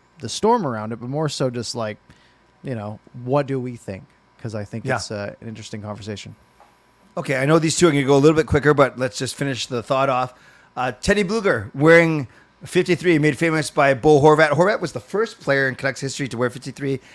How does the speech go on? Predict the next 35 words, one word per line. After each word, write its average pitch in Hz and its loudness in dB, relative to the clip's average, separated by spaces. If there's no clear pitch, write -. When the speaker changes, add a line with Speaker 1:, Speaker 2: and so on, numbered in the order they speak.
Speaker 2:
and 139 -12
now 135 0
Bluger 127 -2
quickly 123 2
becomes 135 -6
the 127 -8
second 147 -4
player 98 -8
to 107 -12
wear 113 -2
number 107 -6
fifty-three. 110 -8
No 156 6
biggie, 160 0
that's 147 -4
his 131 -12
former 151 -4
jersey 139 -4
number. 139 -2
Speaker 1:
Oh, - -20
that's 113 -8
a - 2
Speaker 2:
Whatever. 139 6
Speaker 1:
baller 113 -2
move. 113 -8
That's 123 -10
a 123 -8
baller 139 0
move 131 -2
right 120 -2
there. 113 -4
That's 127 -8
cool. 110 -8
Walk 160 2
in, 147 2